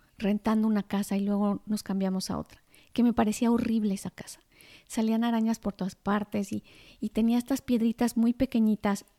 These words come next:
en las paredes que se llenaban como de telarañas y había que limpiar piedrita por piedrita. Y entonces yo me acuerdo de estar quejándome, decir, "No, encima esta casa tan fea, de veras, y yo aquí,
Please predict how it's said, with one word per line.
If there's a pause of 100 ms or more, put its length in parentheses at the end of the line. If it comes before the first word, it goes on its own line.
(140)
en
las
paredes
que
se
llenaban
como
de
telarañas
y
había
que
limpiar
piedrita
por
piedrita. (1200)
Y
entonces
yo
me
acuerdo
de
estar (560)
quejándome,
decir,
"No,
encima
esta
casa
tan
fea,
de
veras,
y
yo
aquí,